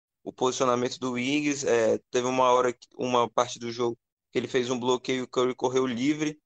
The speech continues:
pra arremessar. Então, acho que vai ser um encaixe legal, mas ainda é cedo pra tirar uma conclusão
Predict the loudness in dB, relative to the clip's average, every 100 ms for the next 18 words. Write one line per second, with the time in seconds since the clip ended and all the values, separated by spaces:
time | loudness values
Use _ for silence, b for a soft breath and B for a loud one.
0 | _ 0 2 0 -2 -2 -4 -4 _ _
1 | _ _ -8 -4 0 2 4 4 2 2
2 | 0 0 -2 0 0 2 0 4 4 2
3 | 0 0 -2 -2 -4 -6 -4 -4 0 0
4 | 0 -2 -6 -8 -8 -4 -4 -4